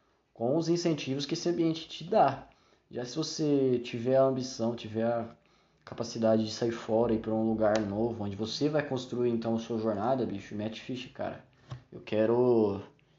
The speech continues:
que daqui sei lá quanto tempo, pra quando tá marcado esse concurso e esses resultados, eu quero que você me responda. Eu quero que você volte aqui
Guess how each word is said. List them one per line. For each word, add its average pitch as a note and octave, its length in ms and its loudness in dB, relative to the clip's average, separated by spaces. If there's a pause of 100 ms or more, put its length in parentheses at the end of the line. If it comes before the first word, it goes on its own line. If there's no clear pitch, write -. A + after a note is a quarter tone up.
(200)
que - 100 -20
daqui G#2+ 280 0
sei A#2 180 2
lá G#2+ 160 8
quanto A2 300 -4
tempo, G#2 340 -8 (160)
pra - 140 -12
quando G#2+ 240 -6
tá G#2 100 -4
marcado G#2 360 -2
esse - 180 -12
concurso G#2+ 680 -6
e F#2+ 140 -6
esses G#2+ 220 -10
resultados, A2 640 -4
eu B2 100 -4
quero B2+ 220 0
que C3 100 -8
você D3 140 -8
me D3 100 -2
responda. E3 480 -4 (1300)
Eu - 100 -20
quero B2 300 -4
que C#3 100 -14
você D3 460 -2
volte C#3 480 -2
aqui C#3+ 500 -8